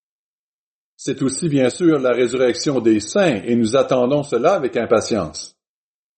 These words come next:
Monsieur John Ogwyn a écrit ce commentaire concernant le jour du Seigneur et l'annonce d'Apocalypse onze, verset quinze, dans la brochure Le mystère révélé de l'Apocalypse,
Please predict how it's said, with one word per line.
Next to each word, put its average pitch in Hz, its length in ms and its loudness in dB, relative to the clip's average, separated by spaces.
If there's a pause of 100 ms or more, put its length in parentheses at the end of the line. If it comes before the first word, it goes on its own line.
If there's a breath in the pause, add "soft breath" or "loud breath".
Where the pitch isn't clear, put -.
(1600)
Monsieur 123 280 -4
John 151 240 2
Ogwyn 135 580 0
a 123 180 2
écrit 143 280 -4
ce 160 120 0
commentaire 139 840 0
concernant 127 580 0
le 113 440 0
jour 123 360 0
du 110 100 -8
Seigneur 131 680 0
et 104 100 0
l'annonce 117 600 0
d'Apocalypse 107 640 0
onze, 123 280 0
verset 110 280 -2
quinze, 165 460 -2 (300)
dans 120 120 2
la 123 120 4
brochure 120 480 0
Le 117 100 0
mystère 110 400 2
révélé 110 360 2
de 117 80 2
l'Apocalypse, 120 880 -2